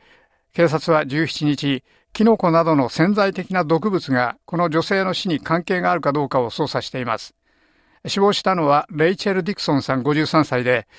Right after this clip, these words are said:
土曜日に保養所で飲み物を飲んだ後、日曜日の早い時間に病気になりました。他に二人も入院しました。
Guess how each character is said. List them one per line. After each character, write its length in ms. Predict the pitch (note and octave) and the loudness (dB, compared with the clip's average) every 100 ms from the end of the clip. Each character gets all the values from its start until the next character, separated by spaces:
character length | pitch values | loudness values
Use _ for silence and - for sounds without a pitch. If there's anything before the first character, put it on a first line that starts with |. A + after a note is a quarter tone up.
| - _ | -20 _
土 160 | C#3 D#3+ | 2 4
曜 180 | G#3 G3 | 4 4
日 100 | D3 | 2
に 120 | C#3+ | 0
保 180 | - E3+ | 0 2
養 220 | G#3 G3+ | 2 2
所 120 | G3+ | 0
で 220 | F3 D3 | 0 -2
飲 160 | - D#3 | 0 2
み 120 | F#3+ | 2
物 280 | G3+ F3 C#3 | 0 2 2
を 40 | C3 | 2
飲 140 | D#3 | 2
ん 100 | D3+ | 2
だ 200 | B2 C3 | 2 0
後、 240 | - A2+ - _ _ | 0 -8 -10 _ _
日 240 | D3+ C#3 | -4 0
曜 100 | F#3+ E3 | 0 2
日 60 | |
の 80 | D3 | 0
早 260 | - E3 G#3 | 0 -2 0
い 100 | F3+ | -2
時 100 | D#3 | -2
間 220 | E3+ D#3+ | -2 -2
に 100 | D#3 | -2
病 160 | C3 C#3+ | 0 -2
気 80 | - | 0
に 60 | C3 | 0
な 100 | B2+ | 0
り 40 | |
ま 100 | A#2 | -4
し 100 | - | -4
た。 180 | B2+ - _ _ _ _ _ | -6 -6 _ _ _ _ _
他 220 | D#3 F#3 | -2 -2
に 120 | F3+ | -2
二 260 | - - G3+ | -10 -4 -2
人 80 | G3+ | 0
も 200 | E3 - | -2 0
入 180 | D3+ C#3+ | 2 4
院 80 | C3+ | 2
し 140 | - | -2
ま 80 | C3+ | -8
し 80 | - | -4
た。 180 | C3 | -6